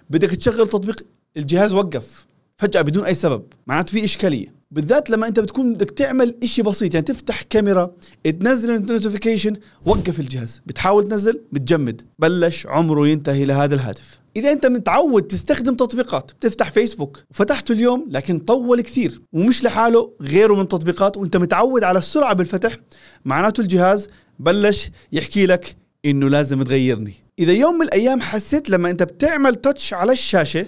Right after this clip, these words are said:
ردة فعل الجهاز للتاتش هاي بطيئة، يعني في لاج، في بطء بالرد، المفروض إنه بس تضغط تاتش يعمل أكشن، حسيت إنه في بطء، مش إنه الشاشة خربانة، الجهاز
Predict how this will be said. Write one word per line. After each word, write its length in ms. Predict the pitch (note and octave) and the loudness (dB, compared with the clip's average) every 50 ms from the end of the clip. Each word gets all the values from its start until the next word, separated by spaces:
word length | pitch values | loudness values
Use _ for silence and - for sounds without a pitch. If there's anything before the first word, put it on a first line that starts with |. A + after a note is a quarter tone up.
| - - D3 | -6 -4 0
ردة 380 | F3 A#3 C#4+ D#4 C#4 D4+ D4 - - | 2 2 2 0 -2 -4 -4 -4 -4
فعل 180 | C#4 C4 C#4 B3+ | -4 -2 -2 0
الجهاز 540 | B3 G#3+ F3+ G3+ G3 G3+ G#3+ G#3 F3 D3+ D3 | -2 0 2 2 4 4 4 2 0 0 0
للتاتش 580 | D#3 D3+ D3+ - - B3 C#4 - - - E3+ | 0 0 0 0 0 0 0 0 -2 -4 -2
هاي 320 | F3+ F3 D#3 D#3 D#3+ D#3+ D#3+ - _ _ _ - | 0 2 2 2 0 -2 -4 -10 _ _ _ -16
بطيئة، 640 | B2 A#2 D3+ D3 D3 - F3+ - D3 D#3 F#3 G3+ - - | -6 -2 -2 0 2 4 4 4 4 2 0 0 -4 -8
يعني 160 | - B2 C3 | -6 -6 -4
في 220 | B2+ - A#3 A#3+ G#3+ | -2 2 2 2 4
لاج، 360 | G3 A3 A#3 G3+ C3+ A#2 - - _ _ _ _ _ _ - | 4 4 2 2 0 -2 -6 -18 _ _ _ _ _ _ -2
في 140 | F4+ C#4 | 0 0
بطء 420 | G#3 F3+ C4 B3 E4 - - - - _ _ _ _ _ - | 2 2 0 2 0 0 0 -2 -10 _ _ _ _ _ -4
بالرد، 340 | D3+ D#3 G3+ A3+ G3 D3 - | -2 2 2 2 2 2 0
المفروض 340 | - - F3+ B3+ C4 A3 | 0 0 2 0 2 2
إنه 200 | B3+ A#3+ A#3+ A#3 A#3 - - _ _ _ _ - | 2 0 0 -2 -4 -8 -20 _ _ _ _ 0
بس 220 | F3 C#4 C#4+ - | 0 0 0 0
تضغط 440 | - D#4+ B3 A#3 G#3+ A#3 A3+ - - | 0 -2 0 2 0 0 0 -2 -8
تاتش 420 | - - - G3 A#3 - - - _ _ _ _ _ - | -4 0 0 0 0 -2 -8 -12 _ _ _ _ _ -4
يعمل 340 | C#3+ F3+ G#3 A3+ B3 C4 - | -2 0 2 2 2 2 2
أكشن، 400 | - F#3+ F#3 - - - B2+ B2 - - - _ _ | 0 0 -2 -2 -2 -4 -4 -6 -6 -12 -20 _ _
حسيت 480 | - - - G3+ G3+ - - D4 B3 C#4 | -14 -8 -6 -6 -4 -2 -2 0 0 0
إنه 100 | B3 A#3 | 0 0
في 140 | G3+ B3 B3 | 2 0 0
بطء، 360 | A3+ B3+ - B3+ A#3+ A#3+ - - _ - A4+ | 0 2 2 2 2 2 0 -8 _ -4 -2
مش 120 | - - | 0 2
إنه 80 | E4+ D#4+ | 2 2
الشاشة 360 | C#4 - - C4+ A#3+ - - | 2 2 2 0 0 -2 -2
خربانة، 540 | - A3+ G#3+ F#3+ G3+ A#3 A3 G3+ G#3 B3 A#3+ - _ - | -2 -2 0 2 2 2 2 2 0 -2 -6 -10 _ -10
الجهاز 500 | F#3 E3+ F3+ G3+ F#3 G3+ G#3 G#3+ G3 G3 | -6 -2 0 2 4 4 4 2 2 -2